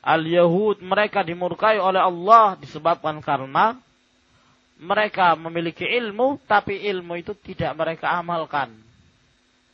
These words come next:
Mereka tahu itu kebatilan, tapi mereka justru mengamalkan kebatilan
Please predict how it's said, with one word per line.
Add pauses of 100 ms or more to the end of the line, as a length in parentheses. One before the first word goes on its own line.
(1300)
Mereka
tahu
itu
kebatilan,
tapi
mereka
justru
mengamalkan
kebatilan